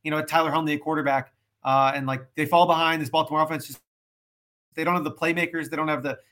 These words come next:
Tyler Huntley doesn't have the capability to pass to come back. So it's just, like, they methodically can move the ball down the field via running, via, you know, some quick pass plays here and there.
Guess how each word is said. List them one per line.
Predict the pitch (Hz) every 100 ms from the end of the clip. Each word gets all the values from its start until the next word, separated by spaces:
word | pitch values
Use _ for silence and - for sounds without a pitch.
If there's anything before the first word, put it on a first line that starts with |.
| _ -
Tyler | 165
Huntley | 160 170
doesn't | 156
have | 156
the | 127
capability | 165 156 151 165 143
to | 131
pass | - 156 147 -
to |
come | - 131
back. | 131 117
So | - 131 117 _ _
it's | - 131
just, | 143
like, | 165 120 - _
they | 175
methodically | 185 185 185 196 180
can | 175 170
move |
the | 156
ball | 151
down | 151 143
the |
field | 135 151
via | 131 127
running, | 185 190 175
via, | 135 135 120
you | 131
know, | 127
some | 123 123
quick | 190 - -
pass | 185 180 180
plays | 185 175
here | 170
and | 170
there. | 175 175